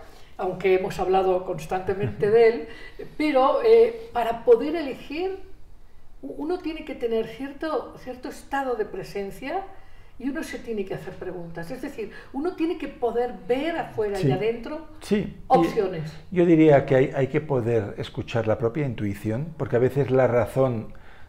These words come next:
Speaker 2: no nos da información clara, no sabemos si es una decisión acertada,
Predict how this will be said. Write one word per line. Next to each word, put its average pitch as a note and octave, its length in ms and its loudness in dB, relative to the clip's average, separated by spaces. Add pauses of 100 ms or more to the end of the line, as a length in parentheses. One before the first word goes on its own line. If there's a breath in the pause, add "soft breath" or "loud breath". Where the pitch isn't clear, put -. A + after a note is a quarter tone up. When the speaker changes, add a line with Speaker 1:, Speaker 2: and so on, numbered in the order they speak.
(140 soft breath)
Speaker 2:
no C3 280 0
nos B2+ 280 2
da A#2+ 200 6
información A2+ 680 -2
clara, B2 460 4
no A#2+ 160 -4
sabemos A2+ 600 -4
si A2+ 440 -6
es A2 180 -2
una A2 400 2
decisión A2 680 -2
acertada, A#2+ 800 2